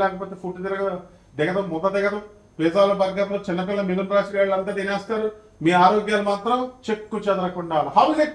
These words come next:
possible? కాబట్టి జిహ్వ చాపల్యాన్ని వదులుకోవాలి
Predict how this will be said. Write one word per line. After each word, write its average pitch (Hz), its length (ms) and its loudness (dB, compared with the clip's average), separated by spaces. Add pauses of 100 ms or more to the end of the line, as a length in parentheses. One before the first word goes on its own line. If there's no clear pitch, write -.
possible? 294 440 2 (1000)
కాబట్టి 185 480 -6 (1000)
జిహ్వ 240 440 4
చాపల్యాన్ని 196 600 2
వదులుకోవాలి 156 580 -4